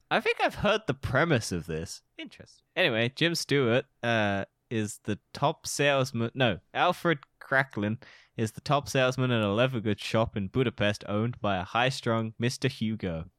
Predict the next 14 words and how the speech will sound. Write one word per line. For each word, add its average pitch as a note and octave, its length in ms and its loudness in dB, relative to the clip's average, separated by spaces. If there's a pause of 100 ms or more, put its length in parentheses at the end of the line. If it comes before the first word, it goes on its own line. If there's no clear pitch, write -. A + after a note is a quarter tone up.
mustache - 920 -6
check. - 420 -4 (540)
And F2+ 160 0
we're E2 80 -2
killing A#2+ 280 -4
him B2 120 -2
with B2+ 100 -2
a B2 60 -4
candy G#2+ 320 -4
cane. D#2 300 -12 (140)
Crack C3 300 0
it, C3+ 140 0 (440)
brack A#2+ 320 0
it, A2+ 180 -2